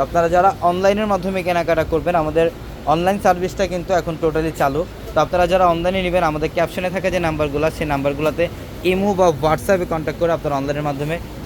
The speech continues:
সারা বাংলাদেশ থেকে এই কালেকশনগুলো নিতে পারবেন। এবং এটা হচ্ছে মিষ্টি পিঙ্ক টাইপের একটা কালার, all over বডিটার মধ্যে কিন্তু বারিশ টাইপের একটা কাজ করা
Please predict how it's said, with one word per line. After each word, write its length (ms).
সারা 220
বাংলাদেশ 380
থেকে 180
এই 80
কালেকশনগুলো 540
নিতে 180
পারবেন। 260
এবং 180
এটা 120
হচ্ছে 160
মিষ্টি 360
পিঙ্ক 180
টাইপের 260
একটা 200
কালার, 240
all 120
over 240
বডিটার 340
মধ্যে 220
কিন্তু 140
বারিশ 300
টাইপের 280
একটা 200
কাজ 80
করা 140